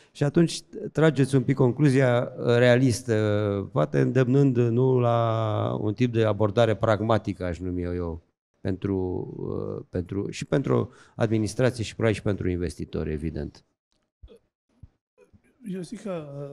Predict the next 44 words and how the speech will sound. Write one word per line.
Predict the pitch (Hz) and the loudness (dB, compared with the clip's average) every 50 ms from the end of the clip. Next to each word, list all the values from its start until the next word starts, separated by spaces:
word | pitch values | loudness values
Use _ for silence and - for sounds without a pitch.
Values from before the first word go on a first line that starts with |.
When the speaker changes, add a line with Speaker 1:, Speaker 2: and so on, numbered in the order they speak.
| 139 143 | -8 -6
Speaker 2:
uh, | 147 143 143 147 147 160 120 123 | -4 -2 0 2 6 6 8 8
realist, | 127 117 120 127 131 135 156 180 165 - - - - - | 8 8 6 6 6 6 6 6 6 4 0 -2 2 4
nu | 170 175 170 160 160 170 180 | 6 8 8 10 10 8 8
poți | 170 - - 175 170 170 - - | 6 4 4 4 4 4 2 2
să | - 151 | 2 4
nu | 139 143 147 | 4 4 4
remarci | 139 135 127 120 127 135 139 147 160 160 160 - - - - - - - - - - - _ _ | 6 6 4 4 4 4 4 4 2 2 0 0 -4 -4 -4 -6 -12 -18 -20 -20 -20 -20 _ _
creșterea | - - 160 147 156 143 - - - 151 139 143 143 135 | 0 2 4 4 4 2 2 2 2 4 4 4 4 2
și | - - - | 2 2 2
dezvoltarea | 131 127 131 127 123 127 120 - 147 135 131 131 | 4 4 4 4 4 2 2 4 4 6 6 6
enormă | 127 123 131 135 139 139 135 | 6 6 4 4 4 4 4
a | 127 | 4
României | 120 120 113 107 110 131 135 127 123 | 4 4 4 6 6 6 6 6 4
din | 123 120 | 4 4
o | 120 117 | 4 4
mie | 120 123 | 4 4
nouă | 117 117 | 4 2
sute | 107 - - | 2 2 0
optzeci | 120 110 123 110 | 2 2 4 2
și | 104 - | 4 4
nouă | 131 123 123 | 4 4 4
până, | 120 - - 120 123 139 - - - | 2 2 2 2 4 2 0 0 2
până | - 117 113 | 2 2 4
acum. | 107 107 - 113 107 - - - - - - - - - - _ - - | 2 2 2 0 0 0 -4 -10 -14 -12 -12 -12 -14 -16 -12 _ -4 0
Cred | - 139 139 127 - | 2 4 4 2 2
că | - - 135 127 120 131 127 123 120 135 131 131 | 2 2 4 4 4 4 2 0 0 2 2 2
ascultătorii | 123 113 - - 135 - - 117 113 - 147 147 151 147 143 139 139 135 | 2 2 2 0 0 2 2 2 4 4 4 4 4 0 -2 0 0 0
dumneavoastră, | 131 131 135 135 127 123 117 131 147 147 135 - - 180 160 156 156 156 160 - - - - - - - - | 2 4 4 6 6 4 4 4 2 2 2 0 2 4 4 4 4 2 0 -2 -8 -18 -20 -20 -20 -8 0
cei | - - 160 131 | 2 4 6 6
mai | 127 131 131 127 131 | 6 6 6 6 4
în | 123 | 4
vârstă, | 117 127 143 131 - - | 6 4 4 4 4 2
ar | 139 120 | 2 4
trebui | - 139 131 | 4 4 4
să-și | 123 - 151 127 - | 4 4 2 2 4
aducă | 139 120 131 123 - 131 | 4 2 2 2 2 4
aminte, | 120 135 156 160 - 151 | 4 4 4 4 4 2
cei | 147 - - 135 | 2 2 2 4
mai | 135 123 123 | 4 4 4
tineri | 117 - 151 143 135 131 | 4 4 4 4 4 4
ar | 135 131 | 2 2
trebui | 117 - 139 123 135 135 | 0 2 2 4 4 4
să | 135 - 135 | 4 2 2
știe. | - - - - 143 151 165 180 202 | 2 0 0 2 4 4 4 2 0